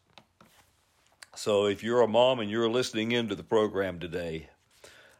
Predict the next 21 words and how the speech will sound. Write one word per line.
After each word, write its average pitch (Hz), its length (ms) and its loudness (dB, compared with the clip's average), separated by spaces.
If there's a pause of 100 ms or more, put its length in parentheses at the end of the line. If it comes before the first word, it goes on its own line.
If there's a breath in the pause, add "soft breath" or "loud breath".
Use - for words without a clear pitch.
(160 loud breath)
uh, 78 240 -4
we 120 160 -2
just 151 240 -2
want 135 180 2
to - 60 -8
say 135 180 2
thank 139 400 0
you, 87 180 -2
and 87 160 -6
we 117 120 -4
want 110 340 -4
to, 82 300 -4
we 101 120 -4
want 117 300 -2
to 101 120 -2
lift 113 360 -2
you 120 220 2
up 107 180 0
to 117 80 -4
the 95 140 -4
Lord. 104 500 -2